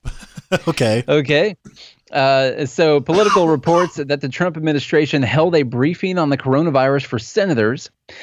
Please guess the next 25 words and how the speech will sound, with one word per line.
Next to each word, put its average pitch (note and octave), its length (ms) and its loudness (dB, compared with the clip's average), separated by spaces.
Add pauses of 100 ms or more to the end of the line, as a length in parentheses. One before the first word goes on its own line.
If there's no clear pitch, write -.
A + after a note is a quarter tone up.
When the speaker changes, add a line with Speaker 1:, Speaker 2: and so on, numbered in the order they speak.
(140)
Speaker 1:
but D3 120 2
it C#3 100 4
was C#3 140 -2
sparsely F#3+ 580 -2
attended, D3 540 -2
in D3 240 0
part D#3 400 0
because C3 280 0
it C#3 60 2
was B2+ 160 -2
held D#3+ 300 2
on D3 100 2
the C3 80 2
same G#3 400 0
day C#3+ 220 4
as B2+ 120 2
a A2+ 60 0
deadline C#3+ 560 0
for A#2 140 -4
senators C#3+ 560 -2
to A#2+ 160 -2
submit G#2+ 420 0
their B2+ 160 2
impeachment A2 540 0
questions. - 640 -8